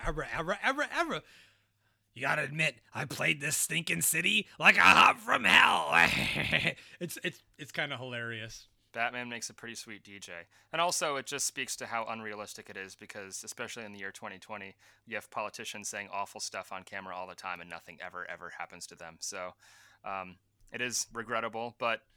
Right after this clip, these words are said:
Speaker 2: that brings the Penguin down pretty much, and then the whole Batman, f-,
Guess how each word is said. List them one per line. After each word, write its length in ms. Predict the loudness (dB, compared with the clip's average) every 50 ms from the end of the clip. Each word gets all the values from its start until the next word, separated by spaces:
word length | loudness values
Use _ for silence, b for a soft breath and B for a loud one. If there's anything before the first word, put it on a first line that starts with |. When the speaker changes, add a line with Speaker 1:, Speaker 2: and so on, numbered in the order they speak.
| _ _ _ _ _ 2
Speaker 2:
that 220 | 4 4 4 4
brings 260 | 2 -4 -4 -4 -6 -8
the 80 | -6
Penguin 340 | -4 -4 -4 -2 -4 -6 -4
down 240 | -2 0 0 -2 -2
pretty 220 | -4 -6 -6 -4
much, 300 | -2 0 0 0 -2 -4
and 140 | -6 -4 -4
then 160 | -4 -4 -4
the 80 | -6 -6
whole 220 | -4 -6 -6 -6
Batman, 560 | -4 -2 -2 -2 -2 -2 -6 -6 -6 -8 -14 _ _ _
f-, 180 | -16 -16 -16